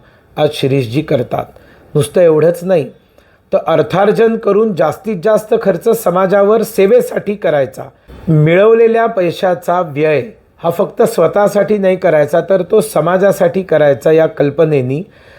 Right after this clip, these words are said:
सेवा मित्र मंडळ ट्रस्ट जो आधीपासनं चालू होता, त्याच्यामध्ये ते सहभागी झाले आणि मग डोंगरासारखी सेवा कार्य त्यांनी उभी केली. सगळ्यात मोठं काम जर असेल,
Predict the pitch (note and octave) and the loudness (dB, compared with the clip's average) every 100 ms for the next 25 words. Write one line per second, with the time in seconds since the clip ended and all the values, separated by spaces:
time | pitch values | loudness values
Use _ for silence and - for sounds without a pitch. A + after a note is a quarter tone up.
0 | - - - E3+ F3 A3 G3+ E3+ G3+ G3+ | -20 -10 0 2 2 2 0 0 0 2
1 | F#3 F3 F#3+ G3 F3+ F3 F#3 E3 D3+ D#3 | 0 2 2 2 0 0 0 0 -6 0
2 | D#3+ C3+ E3+ G3+ G3 G3 G3 - C#3+ D3 | 0 0 -2 0 -2 -2 -4 -2 0 2
3 | C#3 C#3 C#3 G3 - - _ - D3+ C#3+ | 0 0 -4 -4 -12 -20 _ -2 -2 0
4 | E3+ E3 E3 D#3+ F#3+ - C#3+ C#3 C#3+ D3 | 0 2 0 0 0 2 0 2 0 -2
5 | D3+ A#2+ A#2 D3 - - - _ D#3 F#3+ | -2 -2 0 -2 -4 -16 -20 _ 0 2
6 | G#3+ F#3+ D3 F3+ F#3 G#3+ A#3+ A3 G#3+ G#3 | 2 2 2 2 4 2 2 0 0 -2
7 | A3+ A#3 - F3 F3+ F3+ D#3 E3 D3+ C#3+ | -4 -6 -4 -2 -2 -2 -2 -2 -4 -6
8 | F3+ B3 C#3 C#3 A#2 F#3+ A2 - _ - | -6 -6 -4 -4 -4 -10 -12 -16 _ -20
9 | - _ - C#3+ F3+ G3 G3 F#3 G3 F3 | -20 _ -2 2 2 0 -2 -2 -2 -2
10 | F3 F3+ E3+ F3+ D#3 D#3 D#3+ | -4 -2 -2 -2 -2 -4 -6